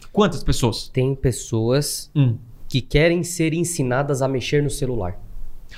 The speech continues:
Speaker 1: Boa! É, é uma, é um ótimo, é, é um ótimo É um, é uma ótima oportunidade.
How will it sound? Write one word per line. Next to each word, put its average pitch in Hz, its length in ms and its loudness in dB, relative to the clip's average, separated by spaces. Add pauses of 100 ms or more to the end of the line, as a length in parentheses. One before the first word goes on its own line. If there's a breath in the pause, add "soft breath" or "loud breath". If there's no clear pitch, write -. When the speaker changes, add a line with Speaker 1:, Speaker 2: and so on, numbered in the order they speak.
(300 loud breath)
Speaker 1:
Boa! 131 640 6
É, 120 200 2
é 127 60 4
uma, 117 200 0
é 127 100 2
um 123 120 2
ótimo, 202 600 2
é, - 40 0
é 143 40 6
um 135 260 2
ótimo 180 800 2 (760 loud breath)
É 160 40 6
um, 151 180 4
é 156 40 2
uma 156 100 4
ótima 202 120 2
oportunidade. 202 500 2